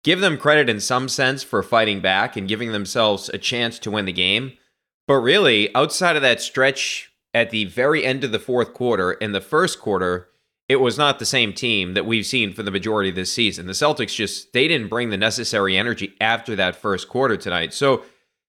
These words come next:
this was a game that it felt like you were up four in the first quarter, and then you sort of just faded away. Like, the Celtics were up twenty-seven to twenty-two after the first,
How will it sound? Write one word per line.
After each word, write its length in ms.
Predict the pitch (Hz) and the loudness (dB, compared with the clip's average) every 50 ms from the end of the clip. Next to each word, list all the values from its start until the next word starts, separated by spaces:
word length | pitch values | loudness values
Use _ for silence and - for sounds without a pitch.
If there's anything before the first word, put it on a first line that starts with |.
| _ - | _ 2
this 220 | 156 196 202 - | 2 2 2 4
was 220 | 226 226 208 156 143 | 2 2 2 2 0
a 60 | 131 | -2
game 500 | 98 104 120 139 143 131 120 110 104 98 | 0 0 0 0 0 0 0 -2 -2 0
that 120 | 101 104 | 0 0
it 140 | 98 98 98 | 0 -2 -2
felt 240 | - 120 135 165 - | 0 2 2 4 4
like 460 | 117 98 92 92 101 101 - - _ - | 4 4 4 2 0 -2 -6 -20 _ -6
you 180 | 113 120 147 156 | -2 0 2 2
were 140 | 135 - | 2 4
up 200 | - 139 151 - | 4 2 0 0
four 260 | - - 143 135 123 113 | -4 -4 -2 0 0 0
in 80 | 107 | 0
the 80 | 101 104 | -2 -4
first 340 | - - 107 101 95 - - | -4 0 0 0 0 -2 -6
quarter, 400 | - 92 90 85 87 90 92 - | -4 -4 -2 -2 -2 -2 -4 -4
and 120 | - 117 127 | -4 -4 -2
then 140 | 151 175 185 | -2 -2 -2
you 140 | 170 160 | -4 -6
sort 260 | - - 156 143 135 127 | -4 -2 -2 0 0 0
of 60 | 107 | -2
just 240 | 120 117 110 - - | -2 -4 -4 -6 -4
faded 400 | - 135 131 143 131 123 104 101 | 0 2 2 4 2 2 0 0
away. 420 | 92 92 117 165 170 104 98 - - | 0 2 4 4 4 2 0 -2 -4
Like, 160 | 101 113 120 | -4 -4 -4
the 80 | - 139 | -4 -4
Celtics 440 | - - 185 226 226 196 160 - - | 0 0 0 2 0 -2 -4 -2 0
were 120 | 135 139 | 2 2
up 120 | 143 - - | 0 0 -4
twenty-seven 640 | - - 135 135 143 135 113 - 135 127 113 110 | -8 -4 -2 0 0 0 0 0 0 0 0 0
to 80 | 104 92 | -4 -4
twenty-two 600 | - - 127 120 107 92 - - - 131 120 104 | -6 -6 -4 -2 -2 -4 -4 -2 0 2 4 4
after 240 | 98 92 - - 90 | 2 2 0 -4 -8
the 100 | 87 90 | -8 -6
first, 540 | - - 170 165 127 107 101 - - - | -2 2 4 4 4 4 2 0 -6 -12